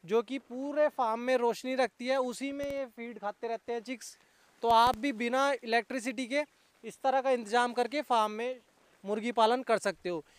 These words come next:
इन्होंने कोई सोलर पैनल या कोई अलग से इंतज़ाम नहीं कर रखा, ये घर से बैटरी चार्ज करके यहाँ पर ले आते हैं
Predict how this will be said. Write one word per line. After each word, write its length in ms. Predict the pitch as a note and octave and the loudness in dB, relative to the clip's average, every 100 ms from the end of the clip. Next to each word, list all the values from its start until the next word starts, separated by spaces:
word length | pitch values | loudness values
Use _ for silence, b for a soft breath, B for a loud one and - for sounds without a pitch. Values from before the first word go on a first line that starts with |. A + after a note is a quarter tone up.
| b - | b -4
इन्होंने 320 | A3 C4 C#4 | 0 2 2
कोई 260 | C4 C4 C4+ | 4 4 4
सोलर 340 | B3+ B3 B3+ | 2 4 4
पैनल 360 | B3 B3 C4 C4 b b b | 4 2 0 -4 b b b
या 120 | A3+ B3 - | -4 -4 -4
कोई 280 | C4+ D4 C#4+ | -2 2 2
अलग 200 | B3 A#3+ | 2 2
से 160 | C#4 | 0
इंतज़ाम 360 | C4 A3 A3+ A#3 | -4 2 2 2
नहीं 140 | A#3+ | 0
कर 120 | A#3+ B3 | 0 -2
रखा, 220 | - C4 | 0 0
ये 180 | B3+ A#3 | 0 0
घर 200 | F3 F#3+ | 2 0
से 200 | - C4 | 0 2
बैटरी 380 | A3 G#3 G#3+ A#3+ | 2 2 -2 -2
चार्ज 320 | A3+ G#3+ G3+ | 2 2 2
करके 260 | A3+ A3 | -4 -2
यहाँ 180 | A#3 F#3+ | 0 0
पर 140 | G3+ G3+ | 2 2
ले 120 | F#3+ | 4
आते 260 | G3+ - C4+ | 2 2 -2
हैं 140 | B3 | -2